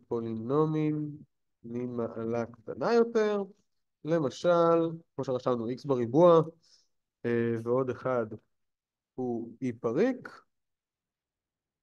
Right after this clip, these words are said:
בעוד ש-X בשלישית ועוד אחד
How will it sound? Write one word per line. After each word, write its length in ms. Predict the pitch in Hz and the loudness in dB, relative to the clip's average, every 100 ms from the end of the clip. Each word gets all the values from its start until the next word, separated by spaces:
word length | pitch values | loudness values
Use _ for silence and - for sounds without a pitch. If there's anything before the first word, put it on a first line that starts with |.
| _ _ _ _ _ _ _ _ _ _ _ _ _ | _ _ _ _ _ _ _ _ _ _ _ _ _
בעוד 580 | 143 180 175 151 156 151 | 4 6 8 8 8 6
ש-X 1300 | - - 135 135 135 135 - _ _ _ - 143 - | -4 -2 0 2 0 -4 -14 _ _ _ -6 -6 -2
בשלישית 560 | 139 - 123 117 269 285 | -4 -4 -8 -4 -2 0
ועוד 300 | 196 165 151 | 6 6 6
אחד 340 | 139 143 139 | 2 2 2